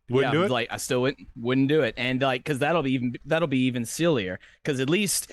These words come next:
Speaker 2: at least with Kiss, they have the, uh, the aesthetic of the, the outfits and the makeup, and they actually look like they could be, you know, these fictional character things. You know, that's, that's their whole ordeal, right?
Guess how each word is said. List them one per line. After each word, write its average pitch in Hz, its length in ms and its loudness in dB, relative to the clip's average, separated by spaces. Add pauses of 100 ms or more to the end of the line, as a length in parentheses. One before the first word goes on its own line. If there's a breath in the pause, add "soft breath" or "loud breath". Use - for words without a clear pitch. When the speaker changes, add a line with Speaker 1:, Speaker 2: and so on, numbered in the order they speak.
(120 loud breath)
Speaker 2:
at 165 80 2
least 233 200 0
with 156 200 -2
Kiss, 196 320 0
they 147 160 0
have 139 300 -2
the, 131 260 2
uh, 117 420 0
the 120 160 0
aesthetic 131 560 -2
of 110 320 -2
the, 110 200 -2
the 101 200 -6
outfits 143 560 -2
and 107 100 -6
the 98 60 -6
makeup, 143 560 0
and 117 140 0
they 123 80 0
actually 131 320 -2
look 139 260 -2
like 131 220 0
they 123 140 -2
could 131 260 -6
be, 120 260 0 (680)
you 143 100 0
know, 117 140 -2
these 117 260 -4 (160)
fictional 123 580 -2 (220)
character 123 540 -2
things. 110 720 -2
You 117 120 -2
know, 110 140 -2
that's, 113 360 -4
that's 120 220 -4
their 120 180 -2
whole 120 360 0
ordeal, 117 460 0
right? 117 240 -2